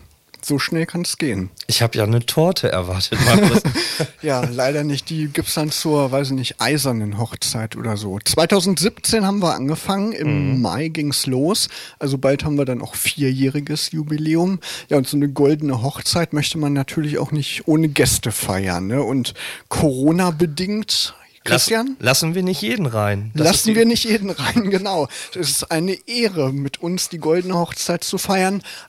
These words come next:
Speaker 1: auch wenn es nicht in Persona geht. Wir halten uns natürlich auch zur goldenen Hochzeit an die Hygieneregeln, an die Abstandsregeln und deswegen ist unser heutiger Gast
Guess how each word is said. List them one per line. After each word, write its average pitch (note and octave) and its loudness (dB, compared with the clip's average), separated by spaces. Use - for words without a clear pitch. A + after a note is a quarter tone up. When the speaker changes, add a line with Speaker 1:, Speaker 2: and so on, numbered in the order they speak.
Speaker 1:
auch F#3 4
wenn G3 0
es - -4
nicht G3 -4
in F#3 -4
Persona D3+ 0
geht. G#2+ -6
Wir A#2+ -2
halten C#3+ -2
uns - -2
natürlich C3 -4
auch D3 0
zur - 0
goldenen C#3 2
Hochzeit C3 -4
an B2 -2
die A#2+ -2
Hygieneregeln, C#3 0
an A#2+ -4
die A#2+ -4
Abstandsregeln C#3 -2
und A#2+ -4
deswegen B2+ -2
ist - -6
unser A#2 0
heutiger F#3 2
Gast C#3 0